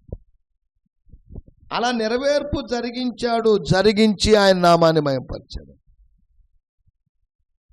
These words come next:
సారీ అండి, క్షమించండి, మీరు చంపారు, వాస్తవమే. దేవుడు ఆయన్ని లేపాడు.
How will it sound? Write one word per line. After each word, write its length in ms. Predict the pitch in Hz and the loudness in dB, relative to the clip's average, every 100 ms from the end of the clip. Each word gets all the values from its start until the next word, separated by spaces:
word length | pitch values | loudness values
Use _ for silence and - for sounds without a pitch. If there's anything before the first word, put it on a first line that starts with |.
| _ _ _ _ _ _ _ _ _ _ _ _ - - - _ 156 - _ _ _ - _ _ _ _ _ | _ _ _ _ _ _ _ _ _ _ _ _ -20 -20 -20 _ -20 -20 _ _ _ -20 _ _ _ _ _
సారీ 340 | - 139 151 156 | -4 0 2 0
అండి, 360 | 120 101 113 - _ _ _ _ _ _ _ _ _ _ _ _ _ _ _ _ _ - | -6 -10 -14 -18 _ _ _ _ _ _ _ _ _ _ _ _ _ _ _ _ _ -2
క్షమించండి, 760 | - 180 208 208 180 156 156 160 _ _ 131 | 4 4 4 4 2 -2 -6 -10 _ _ 0
మీరు 240 | 151 147 | 2 2
చంపారు, 420 | 139 170 139 120 - | 2 2 2 0 -4
వాస్తవమే. 560 | 95 - - 117 123 160 _ _ _ _ _ _ _ _ - | -6 -6 -4 -4 -4 -8 _ _ _ _ _ _ _ _ -4
దేవుడు 300 | 156 190 180 | 2 6 6
ఆయన్ని 240 | 151 143 135 | 4 2 2
లేపాడు. 520 | 110 92 90 80 | 0 -2 -4 -6